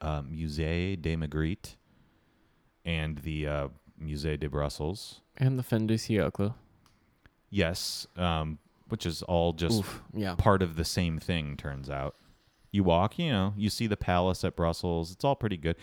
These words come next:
Speaker 1: You know, the thing that's crazy about coming to Paris right after that is, like,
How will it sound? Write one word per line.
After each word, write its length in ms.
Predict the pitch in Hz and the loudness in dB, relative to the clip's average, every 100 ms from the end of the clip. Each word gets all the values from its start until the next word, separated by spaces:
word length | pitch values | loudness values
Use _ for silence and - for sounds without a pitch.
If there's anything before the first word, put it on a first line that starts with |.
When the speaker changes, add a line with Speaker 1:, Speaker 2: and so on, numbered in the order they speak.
| - - | -14 -4
Speaker 1:
You 100 | 170 | 0
know, 140 | 147 - - - _ - | 0 0 -10 -20 _ 4
the 120 | 123 | 4
thing 280 | - 175 180 | 6 4 4
that's 220 | 143 - | 2 0
crazy 500 | - - 110 104 101 | -4 2 4 4 2
about 240 | 87 82 71 | 2 0 0
coming 280 | 92 90 80 | 0 0 0
to 60 | |
Paris 440 | - 87 82 73 82 | 0 2 2 2 0
right 180 | 78 73 | 0 0
after 340 | 71 - 82 | -2 -2 -2
that 260 | 85 87 80 | 0 -2 -4
is, 160 | 82 78 | -6 -2
like, 320 | 76 - | -4 -4